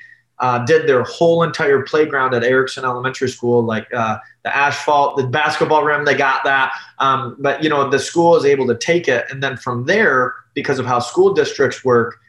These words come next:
um, the board actually, you have to go before a school board for them to actually receive your money, 'cause anything over, like,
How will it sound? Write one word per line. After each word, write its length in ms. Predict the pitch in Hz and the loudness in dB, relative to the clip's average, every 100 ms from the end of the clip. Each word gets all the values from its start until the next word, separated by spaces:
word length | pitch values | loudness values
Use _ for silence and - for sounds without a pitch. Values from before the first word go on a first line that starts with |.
| _ _ - | _ _ -4
um, 260 | 127 120 - | -2 -4 -8
the 140 | 123 127 | -4 -4
board 420 | 110 147 160 180 | 0 4 4 4
actually, 480 | - 143 - 143 131 | 2 -2 -2 -2 0
you 100 | 139 | 0
have 120 | 147 | -2
to 80 | 139 | 0
go 160 | 139 | 0
before 340 | 139 131 135 123 | 2 -2 0 -2
a 40 | |
school 320 | - - 151 | -2 -4 -2
board 380 | 147 170 180 180 - _ | 2 2 2 0 -6 _
for 120 | - 135 | -6 -2
them 180 | 135 | -2
to 60 | 127 | -2
actually 400 | 131 - 139 131 | -2 -2 0 0
receive 380 | 123 120 147 143 | 0 -6 -6 -4
your 140 | 135 | -4
money, 240 | 123 131 135 | -2 -4 -4
'cause 160 | 120 | -6
anything 420 | 117 147 143 139 | -6 -6 -8 -4
over, 320 | 127 131 131 123 | -2 0 0 0
like, 280 | 110 104 | -2 -6